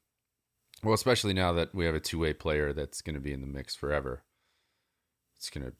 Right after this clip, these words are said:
constantly question that, that, uh, that description or, or definition, I should say. But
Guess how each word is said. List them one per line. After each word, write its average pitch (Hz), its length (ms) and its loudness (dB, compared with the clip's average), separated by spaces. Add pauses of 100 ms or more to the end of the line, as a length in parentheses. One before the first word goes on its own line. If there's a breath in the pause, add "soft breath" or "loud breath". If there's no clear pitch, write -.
(180)
constantly 71 880 -2 (1700)
question 76 540 0
that, 67 300 -6
that, - 360 -4
uh, 67 200 -2 (100)
that 76 160 -8
description 73 540 -6
or, 69 360 -6
or 69 240 -6
definition, 76 600 -2
I 69 80 -6
should - 180 -8
say. 78 160 0
But 82 340 0